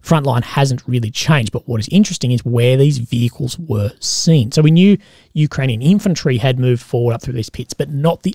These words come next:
armoured asset to continue moving on through. We know that armour needs to continue moving through there. So Russian pages actually released a number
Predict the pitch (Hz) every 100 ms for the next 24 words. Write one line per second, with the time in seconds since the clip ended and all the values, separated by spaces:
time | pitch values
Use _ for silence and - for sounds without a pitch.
0 | - 143 135 135 - - - - - -
1 | 113 - - 143 131 107 - - _ 143
2 | 139 127 123 127 110 - 165 110 110 143
3 | 156 156 135 131 131 123 170 127 131 131
4 | - - - 110 - 123 113 113 113 117
5 | 107 - - - - 110 131 117 - 160
6 | 135 _ _ _ _ _ _ _ _ 165
7 | 170 - 147 - 170 135 120 - 147 -
8 | 165 143 131 _ - _ - 151 127 120
9 | - - 151 135 123 123 117